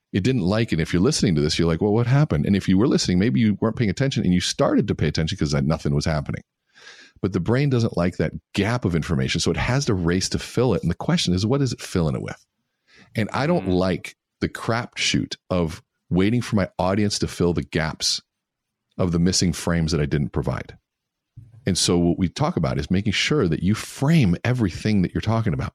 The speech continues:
Speaker 1: first. So what I just use is what I would call a gestalt frame. I create an experience to talk about a theory. I bring it to life. And so I, I spend, I collect gestalt framing exercises. Like, I would collect Michael Jordan rookies,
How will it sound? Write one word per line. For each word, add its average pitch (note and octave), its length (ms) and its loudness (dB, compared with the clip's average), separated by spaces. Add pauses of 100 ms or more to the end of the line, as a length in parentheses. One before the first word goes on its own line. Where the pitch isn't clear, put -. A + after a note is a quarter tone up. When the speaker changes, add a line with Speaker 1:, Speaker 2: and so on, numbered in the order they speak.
Speaker 1:
first. - 640 -6 (720)
So - 120 0
what G2 120 2
I C3 80 2
just C#3+ 160 0
use F#2 200 2
is E2+ 100 0
what F2+ 100 2
I G2+ 80 0
would F2+ 140 0
call D#2 200 -2
a E2+ 40 0
gestalt F#2 400 -2
frame. B1+ 260 -6 (640)
I F2 80 -2
create F2 240 0
an F2 100 0
experience F2+ 640 0
to F#2 60 -2
talk D2+ 200 -2
about D2+ 160 0
a D2+ 40 -4
theory. - 500 -4 (560)
I F2 60 0
bring F#2+ 260 0
it G2+ 100 -2
to - 100 -4
life. F2 680 -2
And - 80 -2
so G2 100 2
I, F#2 120 -2
I G2 80 0
spend, G2 440 0 (300)
I G2+ 100 0
collect G2 480 -2 (100)
gestalt G2 440 0
framing F#2+ 440 2
exercises. G2+ 640 0
Like, D#2+ 260 0 (880)
I E2+ 40 0
would E2 140 0
collect D#2+ 220 -2
Michael D#2+ 240 0
Jordan C#2+ 240 0
rookies, C#2 380 -4